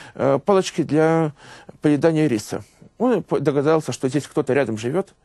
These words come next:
И вот вскоре он увидел плачущих старика и старуху. Он спросил у них: «Что вы такие, о чем вы плачете?» Они ответили, что, э, мы, я, старик ответил, что я сын бога этой местности.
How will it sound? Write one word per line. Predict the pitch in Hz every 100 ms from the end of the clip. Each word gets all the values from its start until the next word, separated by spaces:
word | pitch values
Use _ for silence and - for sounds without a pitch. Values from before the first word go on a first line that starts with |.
| _ - - -
И |
вот | 135 190 -
вскоре | - - 233 175
он |
увидел | 139 170 170 151 - - -
плачущих | 165 185 156 - 165 - -
старика | - - 131 131 147
и | 139
старуху. | - 113 - - _ _ -
Он | 220
спросил | - 226 214 147
у | 113
них: | 110 -
«Что | - 196
вы | 165
такие, | 160 - 135
о |
чем | 156 135
вы |
плачете?» | - 143 - - 160 _ - - -
Они | 208
ответили, | 233 202 214 - 131
что, | - 135 135 123 - - -
э, | - 123 135 131 127 113 123
мы, | 196 185 - -
я, | 170 202
старик | - - - 208 147
ответил, | 160 180
что | 135 -
я | 135
сын | - 202
бога | 123 156 - - _ -
этой | 131 107
местности. | 117 160 165 - -